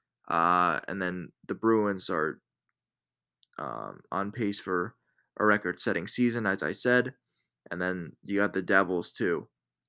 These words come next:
Uh, and then throwing a couple more teams in there, too, like the Capitals, the Penguins. You always gotta look out for teams like that, too. So we'll see what happens there. But the Rangers get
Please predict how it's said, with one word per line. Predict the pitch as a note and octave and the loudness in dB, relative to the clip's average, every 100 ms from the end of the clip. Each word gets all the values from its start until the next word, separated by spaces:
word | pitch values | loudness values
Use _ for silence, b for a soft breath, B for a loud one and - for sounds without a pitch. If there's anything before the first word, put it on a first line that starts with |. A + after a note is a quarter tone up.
| - | -12
Uh, | - A#1 A#1 | -8 -6 -6
and | C#2+ | -6
then | E2+ D2+ - _ _ - | -6 -8 -14 _ _ -2
throwing | G2 F#2 | 2 2
a | E2+ | 0
couple | A#2 - F#2 | -2 -2 0
more | F2 | 0
teams | F2 G#2+ F#2 E2 | 0 -4 -6 -4
in | F#2 | 0
there, | F2 D#2 - b b b b | 4 2 0 b b b b
too, | - A2+ | 2 6
like | F#2+ F2 - | 6 6 4
the | F2 D#2+ D2+ - - - | 4 6 4 0 -14 2
Capitals, | C3 A2+ A2+ A#2 A2+ A2 G#2+ | 6 6 6 4 4 4 0
the | F#2 | -6
Penguins. | - A2 G#2+ G#2 G#2 G2+ | -6 -4 -4 -4 -6 -4
You | G#2 | 0
always | G#2 G#2 | 0 0
gotta | G2+ F#2 | 0 0
look | G#2 | 0
out | F2+ E2 | -2 -2
for | - | -6
teams | - F2+ F2 | -12 -12 -8
like | D#2 - | -8 -2
that, | D#2 - | -2 -2
too. | - C2+ - | -6 -8 -8
So | - G#1+ - _ b b b b b _ - | -6 -6 -6 _ b b b b b _ -8
we'll | - F2 | -2 -2
see | - G#2+ | 2 2
what | F#2+ | 4
happens | A2+ F#2 F#2 F#2 | 4 0 -2 -4
there. | - G#2+ G#2+ G#2+ _ _ _ | 2 6 6 4 _ _ _
But | - | -6
the | - | 2
Rangers | A2 A#2 A2+ A2+ G#2 | 4 4 2 0 4
get | A2+ G#2 | 4 4